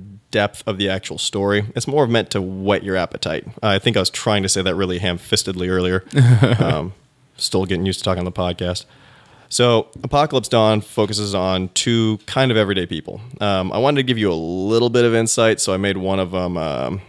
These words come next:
Speaker 1: I won't say what agency, but a member of an intelligence gathering agency. But he's a, a relatively low-level cog in that group, so he's not, like, the high-end guys. Um, and then other one's just a regular dad.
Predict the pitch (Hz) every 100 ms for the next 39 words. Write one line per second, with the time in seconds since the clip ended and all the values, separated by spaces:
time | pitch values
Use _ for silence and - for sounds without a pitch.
0 | 87 98 - - 76 85 92 - 95 98
1 | 101 90 113 110 98 95 - - - -
2 | 98 101 104 101 92 90 107 95 101 107
3 | 101 101 104 104 104 104 104 104 120 110
4 | 101 98 90 - _ _ _ _ 127 127
5 | 120 127 139 123 110 95 101 92 92 92
6 | 92 90 87 - 90 87 90 90 92 92
7 | 98 98 98 - - 92 98 76 80 76
8 | - - 64 64 60 67 69 - - -
9 | - - - 104 101 110 120 151 165 160
10 | 151 135 147 120 131